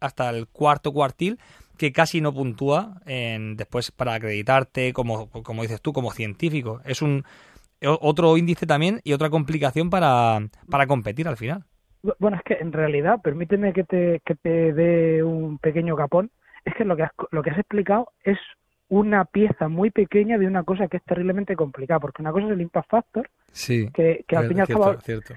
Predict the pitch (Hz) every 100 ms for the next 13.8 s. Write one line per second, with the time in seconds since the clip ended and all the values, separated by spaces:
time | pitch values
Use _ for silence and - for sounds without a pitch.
0 | - 214 - 180 - 175 185 190 196 226
1 | 208 233 196 - 208 190 175 214 226 214
2 | 202 233 226 220 277 180 185 165 160 147
3 | 220 190 151 143 143 139 139 175 226 -
4 | 170 151 180 190 180 190 139 - 196 147
5 | 135 143 170 175 - 135 165 240 - 226
6 | - - - - 180 175 165 196 226 170
7 | 165 170 196 180 - 202 190 180 175 190
8 | 214 - 156 139 156 160 151 151 156 165
9 | 185 151 117 175 160 165 151 165 147 -
10 | 139 - 170 143 175 180 147 185 - -
11 | - - - 208 180 180 202 220 196 226
12 | - 175 180 - 170 - 208 - 233 170
13 | 165 - 185 - 220 208 247